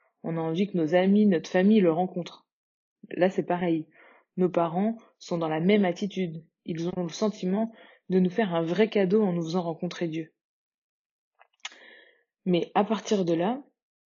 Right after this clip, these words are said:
le chemin de la rencontre nous appartient. C'est des étapes, comme dans une randonnée. Toutes les étapes nous sont propres, et nos parents ne peuvent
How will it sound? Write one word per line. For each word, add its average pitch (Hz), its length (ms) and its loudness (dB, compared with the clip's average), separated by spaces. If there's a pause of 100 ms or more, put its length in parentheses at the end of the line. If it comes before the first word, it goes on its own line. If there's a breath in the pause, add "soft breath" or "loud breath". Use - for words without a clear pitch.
(360)
le 180 180 2
chemin 233 340 2
de 214 60 2
la 185 120 4
rencontre 185 540 -2
nous 175 200 0
appartient. 170 420 -6 (1400 soft breath)
C'est - 180 -2
des 175 240 4
étapes, 202 420 0 (280)
comme 240 180 6
dans 214 140 4
une 190 180 2
randonnée. 170 500 -2 (600)
Toutes 262 180 0
les 202 240 4
étapes 202 320 0
nous 185 140 4
sont 170 180 -8
propres, - 480 -6 (560 soft breath)
et 180 80 0
nos 180 140 4
parents 180 300 2
ne 202 120 4
peuvent 175 400 -4